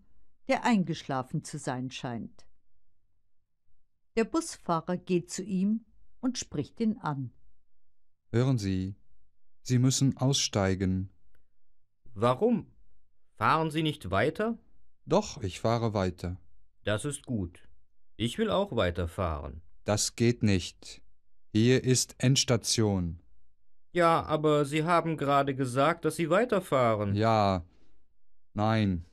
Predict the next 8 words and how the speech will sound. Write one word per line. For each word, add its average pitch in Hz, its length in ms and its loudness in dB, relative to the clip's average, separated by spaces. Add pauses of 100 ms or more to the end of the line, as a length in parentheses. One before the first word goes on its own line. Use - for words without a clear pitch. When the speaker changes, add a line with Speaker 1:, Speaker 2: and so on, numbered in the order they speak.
(200)
Speaker 2:
gut. 92 440 -2 (680)
Ich 135 240 0
fahre 135 320 4
nicht 107 240 2
weiter. 92 420 0 (440)
Ich 113 240 -2
fahre 113 440 2
zurück. 110 540 0